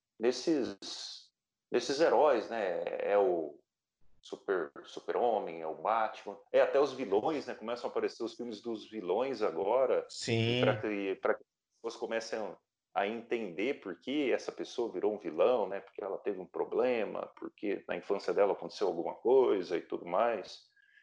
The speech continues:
Speaker 1: É um
Speaker 2: Sim.
Speaker 1: trabalho legal, é um trabalho bacana, né? Mas, mas assim, é, é, é totalmente diferente, né? A gente tem as próprias séries, né? Tem a,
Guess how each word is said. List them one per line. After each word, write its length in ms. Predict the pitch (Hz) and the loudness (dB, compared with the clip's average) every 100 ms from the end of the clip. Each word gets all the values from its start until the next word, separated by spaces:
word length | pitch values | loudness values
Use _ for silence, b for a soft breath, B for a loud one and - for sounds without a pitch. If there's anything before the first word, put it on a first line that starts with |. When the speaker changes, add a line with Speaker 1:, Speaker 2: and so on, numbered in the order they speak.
| b | b
Speaker 1:
É 60 | - | 0
um 60 | 120 | 2
Speaker 2:
Sim. 60 | |
Speaker 1:
trabalho 340 | 98 - 123 113 | 4 6 6 6
legal, 460 | 98 87 113 113 | 4 6 6 6
é 40 | 98 | 2
um 80 | - _ | -4 _
trabalho 220 | 98 87 | -12 -8
bacana, 440 | 85 - 123 139 120 | -10 -10 -10 -10 -14
né? 160 | 110 113 _ _ _ _ _ | -20 -20 _ _ _ _ _
Mas, 1160 | 95 101 117 127 131 - - - - - - _ _ _ _ | -6 -2 0 -2 -4 -8 -14 -20 -20 -20 -20 _ _ _ _
mas 140 | - 120 | -6 -4
assim, 220 | 127 113 | -4 -4
é, 80 | 135 | -2
é, 560 | - 123 117 104 - 135 | 4 6 6 4 4 4
é 40 | |
totalmente 540 | 147 165 139 131 135 - | 4 2 0 0 -6 -10
diferente, 540 | - 123 82 80 90 | -6 -6 -6 -12 -14
né? 160 | 87 87 | -12 -12
A 40 | |
gente 460 | - 95 - 104 - - | -14 -18 -14 -14 -12 0
tem 100 | 127 | 0
as 80 | 127 | 2
próprias 340 | 123 - 131 | 2 4 0
séries, 540 | - 101 117 120 82 | 0 2 4 2 -2
né? 220 | 90 98 90 | -8 -8 -8
Tem 240 | 98 98 | -10 -10
a, 240 | 90 76 | -10 -12